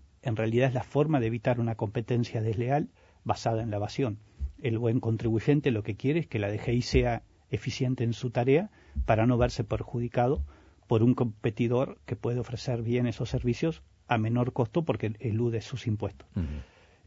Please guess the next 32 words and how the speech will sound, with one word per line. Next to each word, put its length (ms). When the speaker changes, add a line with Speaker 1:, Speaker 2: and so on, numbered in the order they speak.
Speaker 1:
Eh, 340
pero 200
también 300
los 100
ciudadanos 400
en 100
general, 460
este, 480
creo 280
que 240
cada 160
vez 120
más 180
perciben 600
que, 280
eh, 180
si 180
todos 360
pagan, 460
en 200
el 100
fondo 460
esos, 520
eh, 360
recursos 680
son 240
los 120
que 320
financian 560
las 100
distintas, 640
este, 460